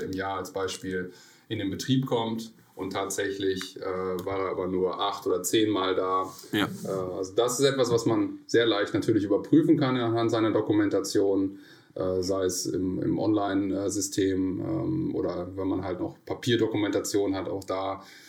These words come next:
Speaker 1: sollte man einfach mal sich, äh, die letzten zwei, drei Jahre anschauen, mal gucken, äh, ist denn der Dienstleister einfach auch vor Ort gewesen, äh, wie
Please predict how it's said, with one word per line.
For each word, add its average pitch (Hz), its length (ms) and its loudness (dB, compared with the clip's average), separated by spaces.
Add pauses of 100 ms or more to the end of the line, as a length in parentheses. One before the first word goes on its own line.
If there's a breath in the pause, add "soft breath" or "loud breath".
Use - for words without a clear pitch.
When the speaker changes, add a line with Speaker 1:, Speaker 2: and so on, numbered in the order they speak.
(140 loud breath)
Speaker 1:
sollte 135 280 4
man 127 280 2
einfach 120 260 2
mal 117 160 2
sich, 110 320 0
äh, 107 300 2
die 107 80 2
letzten 113 280 2
zwei, 117 180 0
drei 107 160 0
Jahre 107 260 -2
anschauen, 151 680 0
mal 113 120 0
gucken, 117 560 0
äh, 104 340 -6
ist - 160 -4
denn 104 140 0
der 101 140 0
Dienstleister 92 640 -4
einfach 85 260 -10
auch 82 160 -8
vor - 180 -6
Ort - 200 -12
gewesen, 85 720 -6
äh, 87 320 -14
wie 90 300 -10